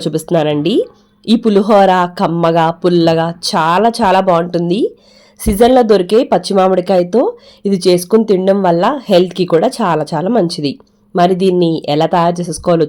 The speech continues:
చూసేద్దామా? And బ్యాచిలర్స్ అయినా కూడా దీన్ని చాలా సింపుల్గా తయారు చేసుకోవచ్చు. నేను చెప్పే కొలతల్ని, టిప్స్ని ఎక్కడా కూడా మిస్ చేయకండి. ముందుగా ఒక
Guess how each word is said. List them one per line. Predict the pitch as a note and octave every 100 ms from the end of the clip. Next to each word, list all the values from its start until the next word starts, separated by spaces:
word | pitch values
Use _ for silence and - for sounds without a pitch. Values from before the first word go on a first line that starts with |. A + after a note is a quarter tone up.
| D3+
చూసేద్దామా? | D3 D#3 D#3 D#3+ A3+ C5+ - _ _ _ - D#3+
And | D#3 D#3+ D#3+
బ్యాచిలర్స్ | D3 D3+ D3+ F#3+ G3
అయినా | F#3+ F3+ F3+
కూడా | F#3 C4+
దీన్ని | A3+ G3+ G3+
చాలా | F3 D#3 D#3 D3+
సింపుల్గా | - D#3 D3 D3 F#3
తయారు | F#3+ D#3+ D#3+
చేసుకోవచ్చు. | E3 D#3+ F3 D#3+ - E4 C#5+ - - - G3
నేను | G#3+ A#3+
చెప్పే | A#3+ - G3 F3+
కొలతల్ని, | F3+ E3 D#3+ F#3 F4 -
టిప్స్ని | F3 E3+ D#3
ఎక్కడా | - D3 C3+
కూడా | D#3 D#4
మిస్ | F4+ -
చేయకండి. | D3 B2 C3+ C3 - _ _ _ _ A3
ముందుగా | A#3+ B3+ B3+ C#4+
ఒక | C#4+